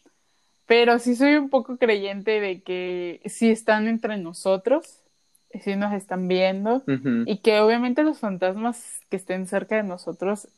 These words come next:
Speaker 1: es alguien, un familiar o algo así. Quiero creer
Speaker 2: Ujú.
Speaker 1: eso.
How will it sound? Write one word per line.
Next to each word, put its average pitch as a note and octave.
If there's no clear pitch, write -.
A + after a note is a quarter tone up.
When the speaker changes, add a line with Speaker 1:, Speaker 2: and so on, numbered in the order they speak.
Speaker 1:
es G3+
alguien, F#3
un G3
familiar F3+
o F#3+
algo F3+
así. G#3+
Quiero G#3+
creer B3+
Speaker 2:
Ujú. C4+
Speaker 1:
eso. C4+